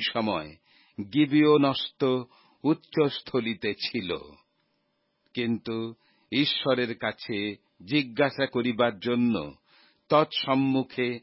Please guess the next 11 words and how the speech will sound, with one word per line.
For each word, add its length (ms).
গমন 520
করা 500
দাউদের 640
অসাধ্য 720
হইল, 420
কারণ 500
সদাপ্রভুর 960
দূতের 580
খড়গ 420
হইতে 540
তিনি 420